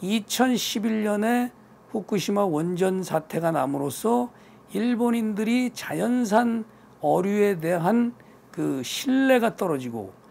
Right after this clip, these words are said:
이제 방사선 오염에 따라서 많은 소비량이, 어, 감소돼 있는 상태죠. 그래서 아직도 회복이 완전히 안 된 상태입니다.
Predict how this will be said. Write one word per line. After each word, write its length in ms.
이제 360
방사선 680
오염에 520
따라서 640
많은 480
소비량이, 720
어, 220
감소돼 800
있는 240
상태죠. 500
그래서 160
아직도 460
회복이 380
완전히 380
안 200
된 260
상태입니다. 600